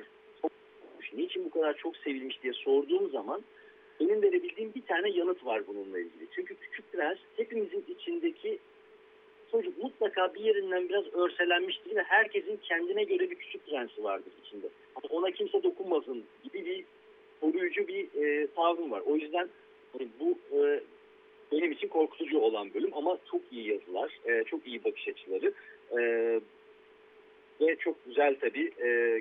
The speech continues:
görüşler var. Burada işte bu görüşlerde kimlerin görüşleri? Mesela Morpurgo'nun Küçük Prens hakkındaki görüşü, işte Quentin Blake'in, e,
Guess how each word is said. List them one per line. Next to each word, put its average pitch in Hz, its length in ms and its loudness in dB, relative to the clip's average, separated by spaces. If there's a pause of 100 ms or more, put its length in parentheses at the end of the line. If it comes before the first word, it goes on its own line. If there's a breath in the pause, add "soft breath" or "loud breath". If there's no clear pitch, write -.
görüşler 135 460 2
var. 92 160 -4
Burada 107 180 -4
işte - 220 -8
bu 113 160 -6
görüşlerde 123 440 0
kimlerin 131 480 -4
görüşleri? 123 580 0 (760)
Mesela 123 240 -6
Morpurgo'nun 127 800 0 (520)
Küçük - 240 -6
Prens 113 260 -4
hakkındaki 101 560 -6
görüşü, 104 440 -4
işte - 140 -12
Quentin 135 520 -4
Blake'in, 123 540 0
e, 110 440 2